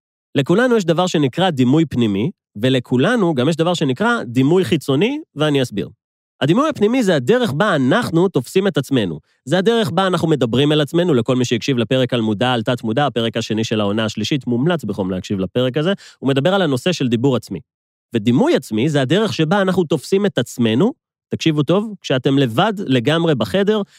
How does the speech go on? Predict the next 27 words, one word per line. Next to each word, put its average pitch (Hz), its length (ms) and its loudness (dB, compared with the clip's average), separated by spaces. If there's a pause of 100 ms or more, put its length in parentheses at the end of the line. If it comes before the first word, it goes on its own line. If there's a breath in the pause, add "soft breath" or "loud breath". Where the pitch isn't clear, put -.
(100)
ללא 135 240 2
סביבה 170 320 0
חיצונית 147 460 0
ששופטת 117 580 -2
אתכם. - 280 -10
זה 160 100 0
מה 165 120 2
שאתם 160 240 0
חושבים 151 300 2
על 151 100 2
עצמכם, 143 460 0 (260 loud breath)
זה 147 120 0
הזיכרונות 147 480 2
החיוביים 151 480 2
והשליליים 165 540 2
שלכם, 156 360 -2 (320 soft breath)
וזה 135 260 2
איך 240 140 0
שאתם 196 300 0
תופסים 175 300 -2
את 160 100 0
עצמכם 143 440 0
כבן 135 280 0
אדם 190 300 0
או 165 80 0
כבת 117 260 0
אדם. 90 180 -4